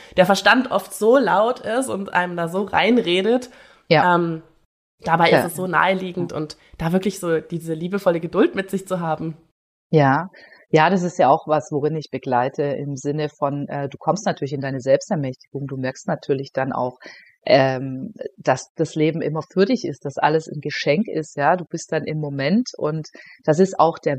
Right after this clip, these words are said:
Speaker 2: Weg, weil wenn du dich für deine Seelenstimme öffnest, dann kommen noch ganz viele andere Sachen hoch, da kommen ja alle deine ehemaligen Bewertungen, deine Erfahrungen hoch und dann merkst du auf einmal selbst, so wie du's grad gesagt hast, Sabrina, "Oh shit, ich erinnere mich auch noch, wie du gesagt hast, ach so, vergiss die Frage, das war mein Verstand."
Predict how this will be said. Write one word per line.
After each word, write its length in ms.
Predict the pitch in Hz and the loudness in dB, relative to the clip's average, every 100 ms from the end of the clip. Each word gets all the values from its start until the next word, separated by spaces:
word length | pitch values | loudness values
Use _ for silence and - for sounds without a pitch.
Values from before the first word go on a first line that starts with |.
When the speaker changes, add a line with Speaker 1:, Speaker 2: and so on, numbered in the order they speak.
| - | 0
Speaker 2:
Weg, 240 | 220 180 151 | 2 2 0
weil 140 | 151 | 0
wenn 140 | 156 | 0
du 80 | 165 | -2
dich 200 | 151 156 | -6 -8
für 80 | - | -6
deine 240 | 151 143 135 | -4 -4 -2
Seelenstimme 640 | 139 180 220 - 151 139 | 0 0 0 -4 -6 -4
öffnest, 580 | 135 135 - 165 190 - | -4 -6 -6 -8 -8 -10
dann 120 | 151 | -14
kommen 240 | - 170 185 | -6 -2 -2
noch 140 | 185 | -4
ganz 340 | - 254 285 - | -8 -6 -6 -4
viele 220 | 240 226 | 0 2
andere 260 | 226 226 170 | 2 2 0
Sachen 300 | 143 151 156 | 0 -4 -4
hoch, 160 | 147 | -4
da 100 | - | -4
kommen 240 | 151 202 196 | -2 2 2
ja 100 | 196 - | 2 0
alle 260 | 196 233 | 2 2
deine 320 | 202 185 185 | 2 0 0
ehemaligen 480 | 175 185 185 175 180 | 0 0 -2 -4 -4
Bewertungen, 640 | 165 139 131 123 - 139 143 | -6 -2 -2 -2 -6 -16 -6
deine 200 | 156 160 | -4 -4
Erfahrungen 420 | - 156 147 139 | -6 -4 -4 -4
hoch 100 | 123 | -10
und 120 | 151 156 | -4 0
dann 140 | 165 | 0
merkst 300 | 170 180 - | 0 -2 -4
du 20 | |
auf 100 | - | -6
einmal 260 | - 160 151 | -2 -2 -2
selbst, 340 | 143 170 214 | 2 0 0
so 140 | - 160 | -4 -4
wie 80 | 165 | -4
du's 180 | 202 | -8
grad 240 | - 165 - | -4 -4 -2
gesagt 380 | 139 135 - - | -4 -4 -4 -10
hast, 160 | 143 | -10
Sabrina, 460 | - 139 - 160 185 - - - _ | -10 -12 -10 -10 -10 -14 -20 -20 _
"Oh 240 | 247 294 170 | 4 6 4
shit, 340 | - - - - _ | 6 4 4 -10 _
ich 120 | 170 | 0
erinnere 260 | 170 180 185 | 2 2 2
mich 140 | 180 | 2
auch 100 | 175 | 4
noch, 120 | 214 165 | 4 4
wie 60 | |
du 80 | 160 | 0
gesagt 340 | 156 160 160 | -4 -4 -2
hast, 200 | 165 - _ _ | -2 -6 _ _
ach 100 | - | -4
so, 260 | - 302 226 - - | 6 8 8 2 0
vergiss 240 | 254 294 | 4 4
die 100 | 262 | 2
Frage, 300 | - 185 196 | 2 4 4
das 160 | 196 196 | 2 2
war 80 | |
mein 140 | 202 180 | 0 0
Verstand." 440 | 185 - 143 135 | 2 2 2 -4